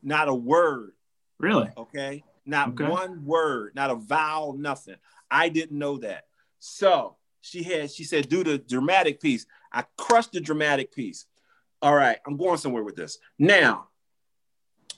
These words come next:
Speaker 1: a month or two later, she brings me in for another read for a dramatic thing. Boom, I get a call back. Boom, I get another call back.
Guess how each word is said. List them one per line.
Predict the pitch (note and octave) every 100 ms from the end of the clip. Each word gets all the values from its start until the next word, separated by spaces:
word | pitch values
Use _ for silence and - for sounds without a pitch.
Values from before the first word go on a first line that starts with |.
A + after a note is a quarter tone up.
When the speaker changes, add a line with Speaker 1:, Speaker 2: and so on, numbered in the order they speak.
| _ -
Speaker 1:
a | E3 B2+
month | C3+ G3+ G#3
or |
two | G3+ G#3
later, | F3+ E3+
she | D#3 F3+
brings | C#3+ E3+ F3
me | D#3+ D#3+
in | D#3
for | C#3+ C#3+
another | B2 B2+ F3+ D#3 C3
read | C3 C3 B2 A#2+ A#2+ - _ _ _ _ _
for | - - D3 C#3
a | A#2+
dramatic | C3+ F3+ C4+ C4 D3 -
thing. | B2 F#2 E2 _ _ _ _ _ _ _
Boom, | - C4 F#3 A#2
I |
get | A#2 A2+
a |
call | - A#3+ G#3+
back. | D3 A#2 - _ _ _ - -
Boom, | B3+ A3 D3+
I |
get | D#3+
another | E3 G#3+ F#3+
call | E3+ C3+
back. | A#2 G#2